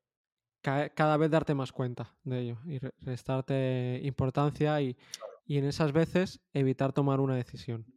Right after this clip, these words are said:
Speaker 1: Que eso para mí es lo más importante. Una,
Speaker 2: Ujú.
Speaker 1: de, en esos estados, eh, decir, "No, aquí no tengo",
Speaker 2: Sí.
Speaker 1: aunque tú sientes, tú sientes, "No, esto es así y punto, y tenemos que hacer", ¿no? Es como que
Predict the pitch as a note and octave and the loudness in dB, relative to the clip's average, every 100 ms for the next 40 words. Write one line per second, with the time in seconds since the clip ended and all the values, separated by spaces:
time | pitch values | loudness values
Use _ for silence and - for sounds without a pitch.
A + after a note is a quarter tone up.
0 | _ _ _ _ _ _ _ _ _ _ | _ _ _ _ _ _ _ _ _ _
1 | - C3+ - C#3 C3+ - C3 C3 C#3 D3 | -12 -6 -2 0 0 -2 0 0 0 0
2 | C3+ C3 B2+ B2 A#2+ A#2+ A#2+ C3 B2+ - | 0 -2 -4 -6 -6 -8 -8 -8 -4 -2
3 | B3+ D#3 - - - - _ _ - - | 0 2 0 -4 -12 -20 _ _ -12 -10
4 | C#3 C3 C3 C3 C#3 C#3 - D3+ E3 G3 | -6 -4 -4 -2 0 0 2 4 4 0
5 | - _ _ - C3+ B2+ A#2+ C3 B2 B2 | -8 _ _ -10 -6 -6 -6 -6 -4 -4
6 | B2 C3+ C3+ C3+ C3+ B2+ - - - D3+ | -2 0 0 0 0 -2 -6 -14 0 2
7 | C#3+ D#3 - F#3+ - F3+ F#3 F3 E3 - | 2 2 2 0 4 4 6 4 2 -2
8 | _ _ _ - D#3+ F3 F3+ F3 - E3 | _ _ _ -2 2 2 2 -2 -2 2
9 | F#3 E3+ G3 E3+ - G#3+ - D#3 - A3+ | 2 4 2 2 0 -2 2 4 6 6
10 | G#3 C3+ B2+ D#3 C#3 D3 F3 F3+ F3+ - | 6 2 0 -4 -2 0 0 2 2 0
11 | D#3 F3+ E3 - F3+ D#3 | 0 -2 -2 2 2 2